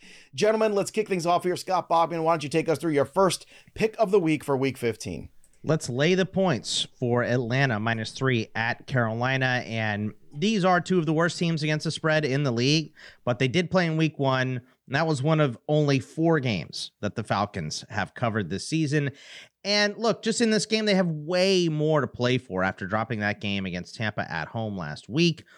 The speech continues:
Speaker 2: And while they may have lost, they showed an ability to move the ball vertically, as, uh, Ridder had three hundred forty-seven yards, a season high, and only his second game with forty or more attempts. I wouldn't usually care because the Bucs defense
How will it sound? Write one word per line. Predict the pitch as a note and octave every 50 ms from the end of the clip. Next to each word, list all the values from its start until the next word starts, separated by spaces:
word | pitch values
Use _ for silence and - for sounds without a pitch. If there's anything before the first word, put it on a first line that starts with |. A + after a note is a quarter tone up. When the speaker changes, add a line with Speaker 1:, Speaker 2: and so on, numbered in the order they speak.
| - - _ _ _
Speaker 2:
And | - A#2 A#2 A#2+
while | B2+ D#3 D#3 D#3+ D#3 D#3 D#3 C#3+ - _ _ _ _ -
they | A2+ A#2
may | C3 C#3+ D3+
have | D3+ C3+ A2+
lost, | A#2+ B2+ B2+ B2+ B2+ B2 - - - - _ _ _ _ _ _ _ _ _ _ _ _ _ - -
they | C#3 C#3+
showed | C3+ - E3 E3
an | D#3+ D#3
ability | C#3+ A#2 C#3 D3 D#3+ E3+ D#3 D3 A#2+
to | A#2+
move | A#2 B2 C#3 D3 C3+
the | C3+
ball | - - B2+ C3+ B2
vertically, | E2 G2+ C#3 F#3+ G#3 D#3 - - F2 D2 C#2+
as, | D#2 F2+ E2+ - - -
uh, | G2+ G#2+ G#2
Ridder | F#2+ A2 A2+ A#2 A#2 A2+
had | G#2+ G#2+ F2+ -
three | - B2 A#2
hundred | A#2 A2 G#2+ G2+
forty-seven | - A#2+ A2+ A2 G#2 - A2+ F#2+ G#2
yards, | G2+ G2+ G2 G2+ G2+ F#2+ - - - -
a | - F#2+ F#2+
season | - - - - D3+ D3+ B2+ A2 G2+ F#2
high, | E2+ - A2+ B2+ B2+ A2 F#2+ F2 E2+ E2 - - - - _
and | - F#2+ G2 G#2
only | - C3 C3+ B2 A#2 G#2
his | F2+ G2+ - -
second | - - C3 B2+ - F#2 D#2 -
game | - G#2 A2 G#2+ G2 E2+ - -
with | F#2+ F#2
forty | - - G#2 G#2+ G2+ G2 F#2
or | B1+ E2
more | F2 F2+ F2 E2+ D#2
attempts. | D2 - - - D3 C#3+ C#3+ C#3 - - - - - - - - -
I | A2
wouldn't | B2 E3 F#3 E3+ E3 C3+
usually | D3 D#3+ F3+ F#3 D#3 C#3+ D3+ D#3 D3+ C#3
care | - - D#3 D3+ D#3 D#3+ D#3+
because | C#3 C#3+ B2 C#3+ C3+ B2 G#2+
the | -
Bucs | G#2+ - C3 B2 - -
defense | - B2+ B2+ A#2+ - A#2 A2+ A2 G#2 -